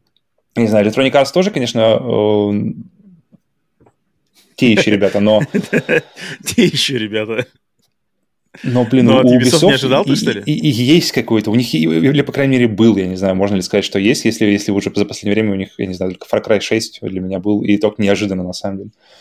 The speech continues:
Speaker 2: Мгм.
Speaker 1: Поэтому для меня это, для меня это немножко оказалось, э, задело меня за, за живое, потому что я, я бы хотел увидеть действительно какую-нибудь, потому что новости об Assassin's Creed Mirage для меня были хорошие новости, потому что, блин, они, они, они уходят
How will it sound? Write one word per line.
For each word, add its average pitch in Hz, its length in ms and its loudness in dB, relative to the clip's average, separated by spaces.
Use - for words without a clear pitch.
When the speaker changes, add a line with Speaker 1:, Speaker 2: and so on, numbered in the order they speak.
Speaker 2:
Мгм. 120 440 -4
Speaker 1:
Поэтому 131 240 0
для 127 120 2
меня 123 180 4
это, 196 160 2
для 147 140 2
меня 143 200 2
это 165 240 2
немножко 143 460 0
оказалось, 135 480 2
э, 120 560 4
задело 117 340 4
меня 120 240 0
за, 113 320 2
за 110 140 0
живое, 117 400 2
потому 104 300 -4
что 101 160 -2
я, 95 640 2
я 101 280 2
бы 113 120 -2
хотел 151 340 2
увидеть 107 380 0
действительно 101 540 0
какую-нибудь, - 640 -4
потому 120 220 0
что - 400 0
новости 131 440 0
об 107 100 0
Assassin's 113 280 -6
Creed 110 160 -8
Mirage 95 540 2
для 98 160 -6
меня 95 240 0
были 98 180 0
хорошие 98 340 -2
новости, 113 220 -2
потому 107 240 -2
что, - 160 -6
блин, 92 220 0
они, 101 320 0
они, 101 240 -4
они 101 160 2
уходят 95 380 -2